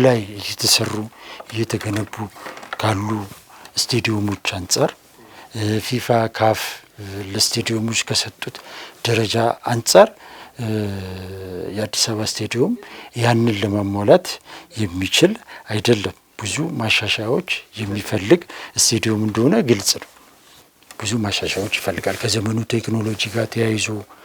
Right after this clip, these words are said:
እ፣ ከዘመኑ የምህንድስና ውጤት ጋር ተያይዞ ብዙ ልታስተካከልለት የምትችለው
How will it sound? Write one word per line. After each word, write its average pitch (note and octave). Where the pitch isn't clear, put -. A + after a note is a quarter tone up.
እ፣ A2+
ከዘመኑ A2
የምህንድስና A2
ውጤት A#2
ጋር A#2
ተያይዞ A2+
ብዙ A2
ልታስተካከልለት G#2+
የምትችለው -